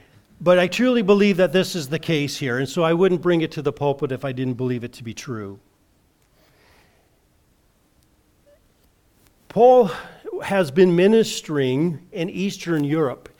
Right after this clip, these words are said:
He's probably spent twenty-five years to thirty years as he's been ministering there.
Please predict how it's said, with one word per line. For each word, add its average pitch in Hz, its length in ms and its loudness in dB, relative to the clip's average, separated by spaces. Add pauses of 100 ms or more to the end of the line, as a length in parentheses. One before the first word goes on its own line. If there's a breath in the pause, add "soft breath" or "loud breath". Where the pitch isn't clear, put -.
(240 soft breath)
He's 175 180 -4
probably 202 340 0
spent 190 340 -2
twenty-five 180 680 -2 (240)
years 170 480 0
to 160 120 -8
thirty 180 340 -2
years 170 500 0 (240 loud breath)
as 170 240 -2
he's 165 260 -2
been 160 240 4
ministering 165 720 0
there. 110 380 -4